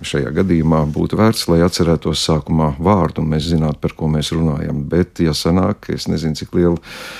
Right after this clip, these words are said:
es saprotu, ka ir pietiekami liela interese par piekdienas notikumu Nacionālā bibliotēkā. Es tiešām ceru,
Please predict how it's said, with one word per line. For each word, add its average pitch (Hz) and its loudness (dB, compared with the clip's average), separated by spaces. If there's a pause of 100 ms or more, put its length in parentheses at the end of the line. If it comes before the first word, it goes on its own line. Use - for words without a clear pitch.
(360)
es - 2
saprotu, 98 2
ka - 2
ir 95 6
pietiekami 85 2
liela 87 4
interese 87 2
par 85 0
piekdienas 82 0
notikumu 82 0
Nacionālā 80 0
bibliotēkā. 78 -2
Es 78 -10
tiešām 73 -6
ceru, 76 -2